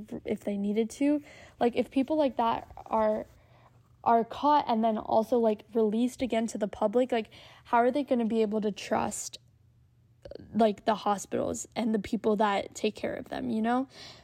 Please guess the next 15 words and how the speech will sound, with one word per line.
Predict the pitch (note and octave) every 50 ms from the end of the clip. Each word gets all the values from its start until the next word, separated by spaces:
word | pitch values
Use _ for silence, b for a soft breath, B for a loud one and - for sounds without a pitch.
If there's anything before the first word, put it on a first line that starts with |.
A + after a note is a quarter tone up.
| B B -
Um, | B3 A#3+ A#3 A3 A3+ - - - -
so | - B3+ A#3+
the | A#3+ B3 - - - - _ _ _ -
public | - - A#3 A3 C#4+ C#4 -
was | B3+ A#3
outraged, | - - A#3 A3 A3 - A#3 A3 A3+ A3+ G#3+ - - B3+
and | A3+
honestly, | A3 A3 A3 A3 A#3 A3+ - - B3 A3+
I | - - A3 A#3
would | A#3 B3 A3+
be | - A#3 G#3+
too | G3 - - - - A3+ A3+ G#3+
if | G#3 - G#3+ G3 -
this | - G#3 G3
happened | - - G3+ G3 - A#3 G#3 G#3 G#3+ A#3